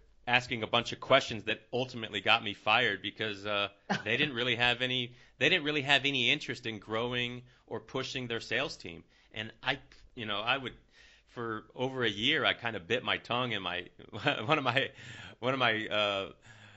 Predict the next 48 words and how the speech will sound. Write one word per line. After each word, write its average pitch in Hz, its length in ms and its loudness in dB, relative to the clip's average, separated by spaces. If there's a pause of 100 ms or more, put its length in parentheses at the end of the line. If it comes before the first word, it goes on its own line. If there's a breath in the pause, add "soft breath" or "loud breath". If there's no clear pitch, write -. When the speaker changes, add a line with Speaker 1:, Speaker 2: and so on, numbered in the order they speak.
(120)
Speaker 1:
my 110 140 2
buddies, 123 560 2
uh, 101 320 2
my, 104 180 0 (160)
my 110 140 -2
buddy 117 320 2
Scott's - 580 4 (760)
favorite 127 300 6
sayings 147 360 4
was, 98 220 -4
is 101 80 -12
just, 107 180 -8
"Shut 120 220 4
up 123 140 2
and 110 100 -4
cash 92 280 2
your 107 80 -4
check." 151 360 2
<laughs> - 40 -6
And, 110 140 -4 (100)
like, 123 300 4
you 139 80 2
know, 131 300 -2 (180)
Speaker 2:
<laughs> - 180 -20
Speaker 1:
and 131 100 6
I 143 80 6
just, 151 200 0 (220)
I 123 100 2
just 127 320 -4
couldn't. 151 400 2
So 117 320 -2 (360 soft breath)
I 123 100 6
ended 151 180 8
up 131 100 2
getting 131 200 0
fired, 123 540 4 (360 soft breath)
and, 117 360 0
you 135 100 -2
know, 107 100 0
no 123 140 2
big 123 240 -2
deal. 107 180 0
We 117 140 -4
moved 113 240 -6
on. 101 200 0
It 139 80 -2
was 117 160 -6
a, 87 120 -4